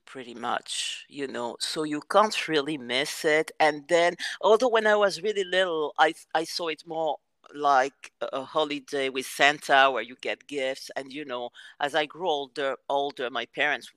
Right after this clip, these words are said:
explained it to me, you know, what, what it really was. And I h-, remember I had a friend when I was my early teens, I would say. She was a neighbor, next door neighbor,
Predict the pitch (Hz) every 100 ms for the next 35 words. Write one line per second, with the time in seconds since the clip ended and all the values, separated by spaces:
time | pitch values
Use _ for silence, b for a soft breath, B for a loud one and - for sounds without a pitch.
0 | - 117 - 123 139 127 107 - 98 98
1 | 92 104 117 95 107 107 98 - - 113
2 | 110 - 117 113 101 135 127 92 - -
3 | B B B 147 143 151 156 156 151 170
4 | 208 190 160 151 151 147 - _ - -
5 | 175 180 190 160 143 139 135 135 127 120
6 | - - _ _ _ _ _ _ _ _
7 | _ 208 233 254 277 180 - - 135 131
8 | 123 120 123 - - 113 120 - 143 156
9 | 131 120 120 131 104 98 98 - _ 131
10 | 123 - 127 113 117 120 131 107 101